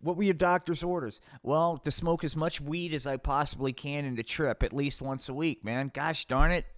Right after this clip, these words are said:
I don't wanna be a fucking slacker. I'm doing it for America. I'm doing it for my health. Why can't we have this kind of pandemic?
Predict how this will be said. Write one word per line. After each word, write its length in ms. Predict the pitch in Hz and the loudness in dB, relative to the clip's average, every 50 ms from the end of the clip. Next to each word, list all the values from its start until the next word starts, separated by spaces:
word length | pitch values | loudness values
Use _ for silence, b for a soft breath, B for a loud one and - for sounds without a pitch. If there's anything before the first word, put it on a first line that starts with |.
| - | -10
I 140 | - 117 123 | -6 -4 -2
don't 180 | 143 160 156 127 | -2 -2 -4 -4
wanna 140 | 156 156 139 | -4 -6 -2
be 160 | 123 156 151 | 0 -2 -2
a 40 | 139 | -2
fucking 320 | - - 147 - - 135 | 0 -2 -2 -2 -2 -6
slacker. 440 | - - 135 147 151 151 - 143 135 | -4 0 2 4 4 4 4 4 2
I'm 120 | 135 135 | 4 4
doing 260 | 127 160 160 180 185 | 6 8 8 10 10
it 100 | 180 - | 8 6
for 160 | - - 151 147 | 4 4 6 6
America. 480 | 143 143 143 143 147 147 139 - - | 6 6 6 8 6 6 4 2 0
I'm 80 | 135 127 | 0 2
doing 220 | 117 139 139 139 | 2 2 0 0
it 60 | 135 | 0
for 100 | - - | -2 -2
my 180 | 131 127 120 117 | 0 0 0 0
health. 380 | 113 120 117 120 113 92 76 - _ _ B B B B B B B B - | 0 0 0 0 0 -2 -4 -6 _ _ B B B B B B B B -2
Why 160 | 127 170 247 | -2 0 0
can't 340 | 247 - - 285 277 247 156 | -2 -2 -2 -2 -2 0 0
we 140 | 175 175 165 | 0 0 0
have 260 | 156 156 147 131 110 | 2 0 0 0 0
this 200 | 123 143 151 - | -2 -2 -2 -2
kind 200 | - 147 127 113 | -2 0 0 0
of 80 | 107 | 0
pandemic? 580 | - - 117 110 104 98 101 101 101 92 73 - | 0 -2 -2 0 -2 0 0 -2 -2 -2 -6 -10